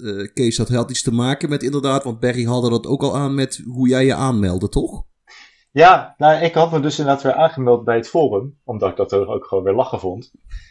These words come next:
Speaker 2: En, ehm, toen was er, volgens mij was Tim het, die zei van, "Hé, maar ik, ik ken jouw naam nog wel," want dat was dan Fiore Kees, dat is, was vroeger mijn, eh, mijn forumnaam.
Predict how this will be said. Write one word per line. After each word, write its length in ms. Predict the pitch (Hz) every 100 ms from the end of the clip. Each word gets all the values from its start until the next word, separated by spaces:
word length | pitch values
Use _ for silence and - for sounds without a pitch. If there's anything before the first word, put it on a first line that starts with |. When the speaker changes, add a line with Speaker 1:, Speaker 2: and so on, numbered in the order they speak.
| - _
Speaker 2:
En, 320 | 127 127 151
ehm, 800 | 135 127 123 123 123 120 120 120 - _ _ _ _
toen 340 | - 139 135 135
was 200 | 135 135
er, 320 | 127 127 127
volgens 240 | - 131 139
mij 120 | 180
was 220 | 139 -
Tim 200 | 185 160
het, 240 | 120 135
die 140 | 127 139
zei 180 | 127 120
van, 140 | 127
"Hé, 140 | 131
maar 220 | 135 127 139
ik, 160 | 131 - _ _
ik 180 | 131 135
ken 160 | 143
jouw 180 | 135 120
naam 220 | 131 151
nog 120 | 123
wel," 200 | 104 95
want 120 | 120 156
dat 140 | 98
was 160 | 104 -
dan 140 | 98
Fiore 440 | - 113 131 123 -
Kees, 260 | 110 101
dat 180 | 107 -
is, 120 | 87
was 220 | 107 101
vroeger 360 | - 135 123 104
mijn, 280 | 101 95 95
eh, 220 | 92 92 - _ _ - _
mijn 200 | 95 98
forumnaam. 680 | - 123 98 92 85 90 113